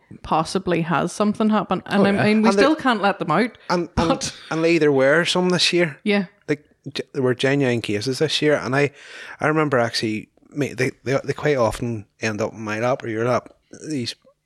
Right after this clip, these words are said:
Speaker 1: Mm.
Speaker 3: problems of getting people out and stuff. And, uh, I remember sort of being quite standoffish with the person to,
Speaker 1: I do. I
Speaker 3: to
Speaker 1: just roll
Speaker 3: start
Speaker 1: my
Speaker 3: with,
Speaker 1: eyes,
Speaker 3: like,
Speaker 1: yeah.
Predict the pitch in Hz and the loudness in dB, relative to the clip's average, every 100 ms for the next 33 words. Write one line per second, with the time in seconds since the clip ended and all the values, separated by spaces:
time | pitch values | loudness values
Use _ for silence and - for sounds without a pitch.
0 | - 185 175 120 110 107 101 107 104 120 | -6 -6 -2 -2 -2 -4 -8 -10 -10 -8
1 | 104 104 98 - 120 - - - - - | -4 -4 -4 -6 -6 -8 -18 -20 -20 -20
2 | - - 110 107 104 101 101 - _ _ | -16 -6 -4 -4 -6 -6 -8 -12 _ _
3 | _ _ _ _ _ 120 131 135 127 107 | _ _ _ _ _ -6 -4 -2 -2 -2
4 | _ _ - - - 101 101 101 107 - | _ _ -18 -12 -8 -8 -8 -10 -8 -6
5 | 110 85 107 101 101 107 135 - 123 - | -6 -6 -6 -6 -6 -4 -4 -4 -6 -6
6 | - 123 - 110 101 - 202 233 185 - | -2 -2 -2 -6 -8 -6 0 0 0 0
7 | 214 208 - 170 165 156 143 147 139 131 | 0 2 2 2 4 4 2 4 2 2